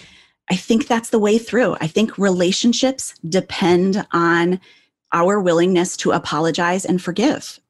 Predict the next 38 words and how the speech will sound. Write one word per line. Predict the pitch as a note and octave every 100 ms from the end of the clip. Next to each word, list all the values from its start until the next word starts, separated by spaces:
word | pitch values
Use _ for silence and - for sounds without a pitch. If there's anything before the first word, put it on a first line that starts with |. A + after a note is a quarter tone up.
| _ - - -
There's | G#3 G3
this, | G#3 F#3 - -
I | F#3
think, | F#3 G3+ - - _ -
kind | - G#3
of | F#3 F3+
abstract | - F3 - G3 F#3+
idea | F3 F3+
we | F3+
have | G#3 F#3
that | E3+ -
when | E3+
something | E3 D#3 E3+
goes | E3 D#3
wrong | D3+ D#3 D#3+ E3+
in | E3
a | D#3
friendship, | - C#3+ D#3 E3 F3 -
it's | D#3+ D#3 -
over. | C3+ D3 G3+ D4 - _ _ _ _ _ _ _ _ _ _ - - -
I |
think | G3 B3+
when | B3+
something | A3+ - F#3+ G#3+ G#3
goes | G3 D#3+
wrong | E3 F3+ G3+
in |
a | E3+
friendship, | - F3+ F#3
it's | - -
normal, | D#3 D#3 G#3+ - - _ _ _ _
right? | F3+ F3 B3 - _ _ - - - -
We | G3+
just, | G#3 A#3 C4 - - - _ _ _ _
and | G3+ G3+
if | G3
you | F3+ A#3+ B3+
can't | - - - B3 C#4 - - -